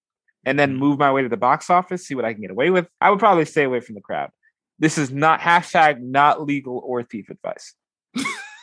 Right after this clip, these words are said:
Speaker 2: <laughs> So as we now learn that, like, you know, Boom is smarter than the average criminal, Sharon and Virgil are talking. This is where Sharon basically confronts Virgil about the fact that, like, she knows he's Static.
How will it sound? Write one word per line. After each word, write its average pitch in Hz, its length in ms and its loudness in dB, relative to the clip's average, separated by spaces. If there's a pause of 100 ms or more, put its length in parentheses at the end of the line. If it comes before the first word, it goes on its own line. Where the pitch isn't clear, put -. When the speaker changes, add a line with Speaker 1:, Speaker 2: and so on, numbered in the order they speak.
(300)
Speaker 2:
<laughs> - 340 0 (200)
So 170 540 4 (360)
as 175 480 4
we 151 200 0
now 156 320 4
learn 127 560 -4
that, 117 260 -4
like, 110 280 -4
you 135 80 0
know, 104 200 -4
Boom 123 460 2
is 113 160 0
smarter 117 360 0
than 110 140 0
the 107 100 0
average 101 380 -2
criminal, 107 560 -4 (260)
Sharon 151 800 4
and 120 580 0
Virgil 123 400 2
are 110 60 -2
talking. 120 460 0
This 143 160 -2
is 175 100 -6
where 151 100 0
Sharon 131 720 0 (240)
basically 147 400 -2
confronts 156 460 -2
Virgil 104 400 -4
about 92 220 -6
the - 80 -18
fact 101 240 -6
that, 95 60 -12
like, 92 140 -6
she - 180 -6
knows 113 460 -2
he's 98 220 -10
Static. 104 460 -2